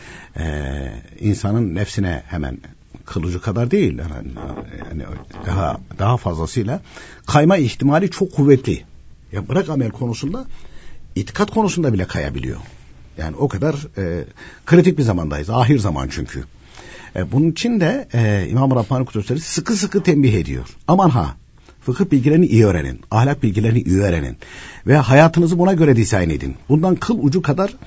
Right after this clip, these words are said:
nefsinizin ayrılmasına izin vermeyin. Velev ki öyle bir durum olduysa hemen cezalandırın, hemen istiğfara başlayın.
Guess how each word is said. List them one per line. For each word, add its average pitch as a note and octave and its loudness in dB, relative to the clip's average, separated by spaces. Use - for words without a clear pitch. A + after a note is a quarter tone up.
nefsinizin D#3 4
ayrılmasına D#3 2
izin C#3 4
vermeyin. A#2 4
Velev F3 8
ki D3+ 2
öyle C#3+ 6
bir C#3+ -2
durum D3 4
olduysa C#3 0
hemen E3 2
cezalandırın, A2 2
hemen D#3+ 2
istiğfara A#2 0
başlayın. G#2+ 0